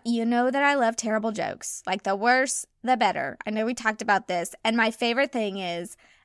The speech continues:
after <laughs> the last episode, <laughs> several people sent me jokes, and it was, like, the best thing ever.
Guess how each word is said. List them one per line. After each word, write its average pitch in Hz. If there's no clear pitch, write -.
after 320
<laughs> -
the 359
last 247
episode, 339
<laughs> -
several 247
people 240
sent -
me 208
jokes, -
and 233
it 233
was, 233
like, 233
the 240
best 196
thing 196
ever. 156